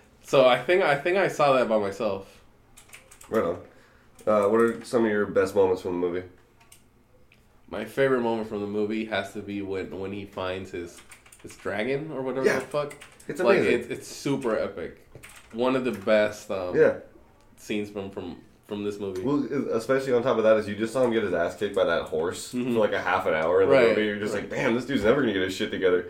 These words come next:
Speaker 1: Yeah.
Speaker 2: And then he gets up to the dragon and it gets all fucking quiet. All you hear is, like, the bird sounds and the wind. You're just like, "Dude, this is fucking intense."
Speaker 1: Mm-hmm.
Speaker 2: He finally gets one. You're like, "Oh, why'd you pick the ugly green one?" Jumps on it.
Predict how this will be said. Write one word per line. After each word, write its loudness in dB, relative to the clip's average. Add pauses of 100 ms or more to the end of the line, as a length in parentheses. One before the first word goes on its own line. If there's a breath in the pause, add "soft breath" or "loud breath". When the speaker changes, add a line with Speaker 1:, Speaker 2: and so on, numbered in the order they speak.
Speaker 1:
Yeah. 2
Speaker 2:
And 4
then 8
he 6
gets 6
up 4
to -6
the 2
dragon 6
and -4
it -8
gets 2
all 6
fucking 0
quiet. 2
All 4
you -2
hear 4
is, 2
like, 2
the 2
bird 4
sounds 6
and 2
the 4
wind. 4
You're -2
just -8
like, -10
"Dude, -10
this -14
is -20
fucking -12
intense." -2
Speaker 1:
Mm-hmm. -6 (240)
Speaker 2:
He -12
finally 2
gets 2
one. 4
You're 4
like, 0
"Oh, -8
why'd -6
you -10
pick -12
the -8
ugly -6
green -4
one?" -4 (280 loud breath)
Jumps 2
on 6
it. -4